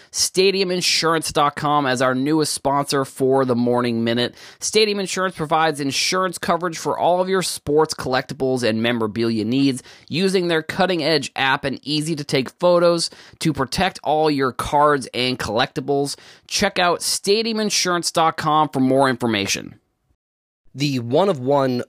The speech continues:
Bronny James Superfractor Auto that just came out of this year's Bowman Basketball, uh, was recently listed on eBay, and I feel like it's one of the first times that I can think of in a while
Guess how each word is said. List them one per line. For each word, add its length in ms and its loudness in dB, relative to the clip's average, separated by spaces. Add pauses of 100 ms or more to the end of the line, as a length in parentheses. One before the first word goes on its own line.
Bronny 360 0
James 380 0
Superfractor 760 0
Auto 400 4
that 160 -2
just 200 -2
came 220 0
out 140 0
of 100 -4
this 240 -4
year's 320 -4
Bowman 360 -2
Basketball, 680 -4 (440)
uh, 200 4
was 160 -2
recently 360 2
listed 240 0
on 140 2
eBay, 440 -2 (580)
and 560 0 (1200)
I 80 2
feel 200 -2
like 120 2
it's 140 -10
one 160 2
of 60 2
the 40 -2
first 320 -2
times 460 -2
that 80 0
I 60 -2
can 140 -10
think 240 -2
of 220 0
in 300 -6
a 80 -4
while 520 0